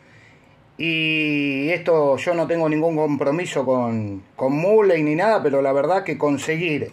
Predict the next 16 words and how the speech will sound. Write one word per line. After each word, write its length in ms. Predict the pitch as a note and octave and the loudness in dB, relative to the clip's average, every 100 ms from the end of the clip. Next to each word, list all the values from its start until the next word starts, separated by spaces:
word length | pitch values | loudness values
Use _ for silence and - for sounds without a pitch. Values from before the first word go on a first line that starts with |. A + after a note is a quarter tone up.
| - | -8
en 180 | C3 E3+ | -4 -2
un 180 | G#3 G3 | 0 0
negocio 500 | F3+ F#3+ F3+ F#3 E3 | 2 2 0 0 0
local 500 | D#3+ D#3+ C3 G#2+ - - _ _ _ - - - _ | 0 0 0 -2 -6 -16 _ _ _ -20 -20 -20 _
en 200 | - D3+ | -6 -2
Argentina 880 | D3+ D3 E3+ E3 D#3+ E3+ C3 G#2+ - _ _ _ _ _ _ _ _ _ _ _ _ - | -2 -2 -4 -4 -4 -2 -2 -2 -8 _ _ _ _ _ _ _ _ _ _ _ _ -2
casi 400 | G#3 G#3 G#3 F#3 | 0 0 -2 0
al 80 | |
mismo 320 | G3 G3+ F#3 F#3+ | 0 0 0 0
precio 300 | F#3+ F#3 F3 | -2 0 0
de 60 | |
Estados 320 | D#3+ F#3+ F3 | 2 0 0
Unidos 600 | F3 F#3+ F#3 C#3+ A#2+ - - | -2 -2 0 0 0 -6 -12
y 140 | C#3+ D3+ | -8 -4
tenerlo 420 | D3 D#3 D#3 D#3 | -2 -2 0 0
acá, 480 | D3 G#3 C4+ B3+ | 0 0 0 -2